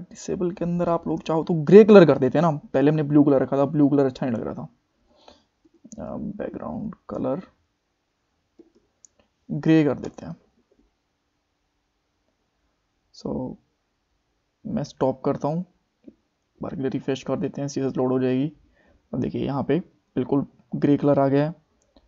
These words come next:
अब परफेक्टली काम कर रहा है, ठीक है। स्टॉप पे और रीसेट के ऊपर वो, अ, इनेबल हो जाता है। So, इस तरीके से हम लोग स्टॉप वॉच बना सकते हैं।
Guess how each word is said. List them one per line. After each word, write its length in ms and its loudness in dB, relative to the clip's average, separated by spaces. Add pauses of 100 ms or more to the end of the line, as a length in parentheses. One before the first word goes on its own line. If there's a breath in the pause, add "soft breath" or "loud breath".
(240)
अब 160 -8
परफेक्टली 480 -2
काम 200 -4
कर 100 -10
रहा 200 -20
है, 100 -20 (420)
ठीक 160 -8
है। 140 -8
स्टॉप 380 0
पे 60 4
और 100 6
रीसेट 260 -2
के 80 0
ऊपर 180 0
वो, 240 0 (540 soft breath)
अ, 220 0
इनेबल 280 2
हो 80 0
जाता 240 -4
है। 80 -14 (560 soft breath)
So, 140 -2
इस 200 0
तरीके 320 8
से 60 0
हम 80 2
लोग 120 6
स्टॉप 300 4
वॉच 160 2
बना 200 2
सकते 280 -2
हैं। 260 -2